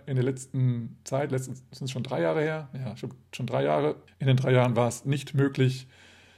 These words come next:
im Dezember einen Workshop zu machen und es hat endlich wieder funktioniert und wir sind so dankbar und ja, hatten eine wunderbare Zeit mit den Trainern und, ähm, ich freue mich schon auf nächstes Jahr. Also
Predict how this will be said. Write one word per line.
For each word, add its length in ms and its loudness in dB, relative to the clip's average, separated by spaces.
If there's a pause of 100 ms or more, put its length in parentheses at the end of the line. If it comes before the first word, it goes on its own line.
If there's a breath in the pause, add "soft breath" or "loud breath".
(200 soft breath)
im 380 2
Dezember 540 2
einen 200 2
Workshop 360 0
zu 80 -6
machen 500 0
und 240 -2
es 140 -4
hat 220 -6
endlich 320 -4
wieder 160 -2
funktioniert 600 -4
und 140 -8
wir 80 -6
sind 160 -6
so 140 -4
dankbar 800 0
und 320 -4 (960 soft breath)
ja, 260 6
hatten 240 4
eine 320 4
wunderbare 520 4
Zeit 420 0
mit 340 -2
den 240 -2
Trainern 440 -4
und, 360 -6
ähm, 280 -8
ich 180 -10
freue 140 0
mich 100 0
schon 160 -2
auf 120 -10
nächstes 280 -10
Jahr. 300 -6
Also 340 -6